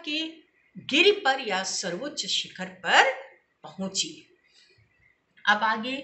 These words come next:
मीठी बातें कहना सीखो, हंसकर सुख दुख सहना सीखो, मीठी बातें कहना सीखो। आप लोग ये बात जानते हैं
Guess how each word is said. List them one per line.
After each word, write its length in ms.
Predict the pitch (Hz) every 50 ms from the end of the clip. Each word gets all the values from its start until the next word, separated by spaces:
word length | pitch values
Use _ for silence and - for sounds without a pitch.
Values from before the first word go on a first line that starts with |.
| - - - - - - _ _ -
मीठी 440 | 190 214 247 - - - - 330 262
बातें 440 | 208 202 196 185 185 - - 220 214 -
कहना 420 | - - 180 160 170 208 208 185 180
सीखो, 720 | 180 - - 190 180 - - - 180 175 175 - - - - _ _ _ - - -
हंसकर 440 | 320 370 - - - - 320 302 -
सुख 260 | - - 262 254 214 196
दुख 200 | 196 208 214 214 -
सहना 500 | - - - 180 170 170 185 185 175 170
सीखो, 680 | 170 - - 170 - - - - 170 170 208 - - - - - - - _ - 208
मीठी 440 | 220 269 302 302 294 - 370 392 381
बातें 440 | 254 226 202 190 185 - - 233 226 -
कहना 380 | - 180 143 151 160 165 165 160
सीखो। 440 | - - 156 151 - - - 160 175 185 - - _ _ _ - 190
आप 240 | 190 208 - - 240
लोग 220 | 226 220 208 208
ये 80 | 220 202
बात 300 | 196 190 190 190 185 180
जानते 440 | - 185 175 175 180 - - 220 208
हैं 320 | 202 202 202 202 208 202